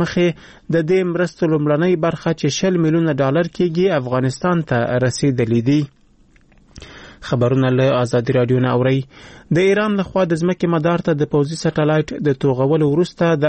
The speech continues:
امریکا متحده ایالاتو په غبرګون کې ویلي چې تهران به د خپلو کړنو حساب ورکوونکی وي. د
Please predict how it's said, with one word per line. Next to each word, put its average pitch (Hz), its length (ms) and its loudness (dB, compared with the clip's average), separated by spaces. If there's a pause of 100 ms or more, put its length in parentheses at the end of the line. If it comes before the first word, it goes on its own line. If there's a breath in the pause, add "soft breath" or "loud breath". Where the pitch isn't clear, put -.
(100)
امریکا 139 400 0
متحده 143 460 0
ایالاتو 151 480 0
په 139 120 -4
غبرګون 131 440 0
کې 147 140 0
ویلي 175 340 2
چې 175 180 0 (520 loud breath)
تهران 175 380 0
به 165 160 0
د 151 100 -2
خپلو 170 340 0
کړنو 170 360 0
حساب 139 360 -2
ورکوونکی 135 800 0
وي. 143 140 2 (440 loud breath)
د 139 40 2